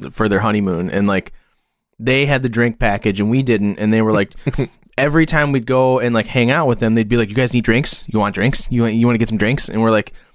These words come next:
Speaker 1: "Yeah, uh, okay, like, we don't have the drink package, blah." They're like, "That's fine, we don't care, we got it, we'll get you, we got you all night,
Speaker 2: <laughs>
Speaker 1: all day, the whole cruise, we got you the whole time."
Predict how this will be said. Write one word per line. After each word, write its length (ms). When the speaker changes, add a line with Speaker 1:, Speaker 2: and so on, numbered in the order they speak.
Speaker 1:
"Yeah, 560
uh, 500
okay, 380
like, 200
we 120
don't 140
have 100
the 80
drink 200
package, 320
blah." 220
They're 100
like, 120
"That's 160
fine, 340
we 80
don't 80
care, 260
we 140
got 260
it, 220
we'll 160
get 220
you, 160
we 100
got 240
you 160
all 140
night, 340
Speaker 2:
<laughs> 40
Speaker 1:
all 160
day, 360
the 120
whole 160
cruise, 340
we 80
got 220
you 60
the 100
whole 140
time." 300